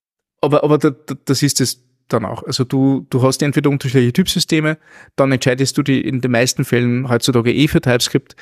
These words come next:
und dann bietet dir TypeScript eigentlich alles, was du dort dafür brauchst. Also du, ähm, du, du laufst da gar nicht in Gefahr, dass du, dass du irgendwie, ähm, ein, ein anderes Werkzeug nimmst. Und TypeScript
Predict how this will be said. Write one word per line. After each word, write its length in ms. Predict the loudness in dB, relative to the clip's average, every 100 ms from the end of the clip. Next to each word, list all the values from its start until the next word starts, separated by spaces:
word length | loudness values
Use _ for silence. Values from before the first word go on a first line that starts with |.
| -20 -20 -10
und 160 | -6 0
dann 160 | 2 2
bietet 260 | 0 0 0
dir 80 |
TypeScript 460 | 0 0 0 -2 -2
eigentlich 280 | -2 -2 -2
alles, 200 | -2 -2
was 100 | -8
du 100 | -6
dort 180 | -6 -8
dafür 300 | -10 -10 -10
brauchst. 360 | -12 -12 -12
Also 220 | -10 -4 -2
du, 300 | 0 0 -2 -8 -20 -20 _ -4
ähm, 300 | -2 -2 -2
du, 100 | -4
du 160 | 0
laufst 260 | 2 2 2
da 20 | 2
gar 140 | 2
nicht 160 | 2 0
in 80 |
Gefahr, 240 | -2 0 0
dass 180 | 0 -2
du, 320 | 0 0 -2
dass 140 | -6 -6
du 100 | -4
irgendwie, 720 | -2 0 -2 0 0 0 -4 _ -20 _ _ _ _
ähm, 600 | 0 0 0 0 -2 -4 -8 _ _ _ _ _ _
ein, 140 | -2 0
ein 160 | 2
anderes 340 | 2 2 0 0
Werkzeug 400 | -2 -2 -6 -6
nimmst. 320 | -12 -12 -16 -20 -14
Und 160 | -6 0
TypeScript 540 | 0 0 0 -2 -4